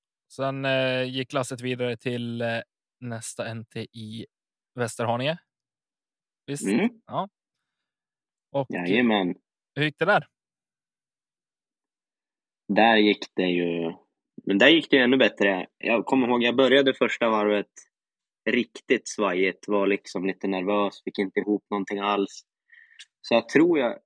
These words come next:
Speaker 2: Jag har för mig jag låg plus två för rundan efter nio hål.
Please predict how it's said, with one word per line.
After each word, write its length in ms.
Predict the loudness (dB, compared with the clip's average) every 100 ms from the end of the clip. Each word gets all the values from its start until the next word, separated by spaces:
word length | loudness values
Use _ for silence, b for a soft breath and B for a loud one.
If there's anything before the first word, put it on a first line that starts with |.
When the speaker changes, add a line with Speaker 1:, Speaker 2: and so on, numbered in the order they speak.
| -10
Speaker 2:
Jag 80 | -6
har 120 | -6 -2
för 160 | -2
mig 140 | 0 -2
jag 60 |
låg 280 | -2 -4 -6 -6
plus 420 | -6 -6 -16 -20 _ -20 0
två 360 | 0 2 -2 -10 _ _
för 100 | -4
rundan 420 | -2 -2 -4 -6 -4
efter 500 | -6 -6 -4 -4 -4 _ _ _ _ _ _ -6
nio 280 | -2 2 2
hål. 320 | 2 -2 -4